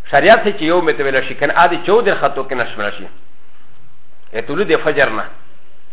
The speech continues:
ا غروب د شمس راسه کنه. ان شرعي ورځ هغه وجدا ده، په عرفي ورځ نه کنه.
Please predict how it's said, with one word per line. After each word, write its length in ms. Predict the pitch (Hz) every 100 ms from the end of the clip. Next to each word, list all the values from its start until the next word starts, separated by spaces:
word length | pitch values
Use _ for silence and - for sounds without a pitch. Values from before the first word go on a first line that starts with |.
| - -
ا 60 | 117
غروب 320 | 127 196 165
د 60 | -
شمس 200 | 165 151 135
راسه 200 | 120 156
کنه. 240 | - 254 - - - - - - - - - - - - -
ان 80 | 117 147 -
شرعي 300 | 139 185 233
ورځ 280 | 208 196
هغه 160 | 180 175
وجدا 380 | 151 143 180 196
ده، 120 | 185
په 240 | 143 135
عرفي 240 | 131 - 147
ورځ 280 | 120 117 113
نه 160 | 117
کنه. 260 | 127 262